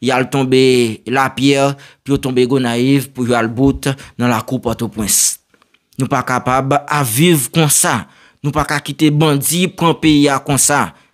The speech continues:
Ayiti, hmm, tounen envivabl. Fatra a goch,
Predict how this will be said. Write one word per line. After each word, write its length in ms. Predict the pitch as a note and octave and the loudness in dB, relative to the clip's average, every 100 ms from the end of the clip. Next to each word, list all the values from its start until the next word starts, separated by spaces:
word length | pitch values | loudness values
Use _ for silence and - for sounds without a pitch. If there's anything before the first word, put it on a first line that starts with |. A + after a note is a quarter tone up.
| _ _ _ _ | _ _ _ _
Ayiti, 760 | B2 C3 - - D3+ D3 D3 - _ _ _ _ _ _ _ _ _ _ _ | -4 -4 -2 0 0 0 -2 -12 _ _ _ _ _ _ _ _ _ _ _
hmm, 260 | - D3 - - - _ - - | -4 -2 -2 -6 -20 _ -18 -2
tounen 400 | - C#3+ C3+ C3+ _ E3+ | 0 2 0 -2 _ 0
envivabl. 840 | E3+ C3 B2+ F#2 A#2+ G#2+ F2+ E2 - _ _ _ _ - | 2 0 -2 -2 -2 -2 -4 -10 -16 _ _ _ _ -8
Fatra 400 | - B2+ B2 A#2+ | -6 -4 -2 -2
a 80 | C#3+ C3 | -2 -2
goch, 480 | B2 C3 C3+ - | 0 0 -2 -6